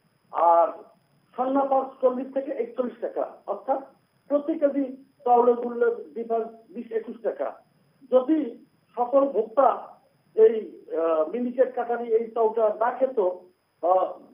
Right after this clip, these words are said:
যদি এই মাঝারি চাউলে ফিরে আসতো, তাহলে হচ্ছে, আহ, চিকন চাউলের, আহ, বাজার বাড়াটা প্রবণতা কমতো এবং হচ্ছে মোটা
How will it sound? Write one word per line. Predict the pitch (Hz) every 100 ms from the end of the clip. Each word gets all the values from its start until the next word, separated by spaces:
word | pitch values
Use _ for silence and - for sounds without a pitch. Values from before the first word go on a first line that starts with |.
| -
যদি | 226 226 240
এই | 226 190 - _
মাঝারি | 165 233 269 277 -
চাউলে | 233 233 233
ফিরে | 220 240
আসতো, | 233 - 208 - _ _ 240
তাহলে | 254 262
হচ্ছে, | 262 269 240 240 _ _ 160
আহ, | 190 185 175 - - - -
চিকন | 247 269 269
চাউলের, | 262 247 233 233 - _ _
আহ, | 165 165
বাজার | 160 208 220 220
বাড়াটা | 214 226 226 220
প্রবণতা | 220 208 208 208 202
কমতো | - 254 262 302 359 - _ -
এবং | 208 214
হচ্ছে | 214 220 190 185 _ _ -
মোটা | 214 247 233 - -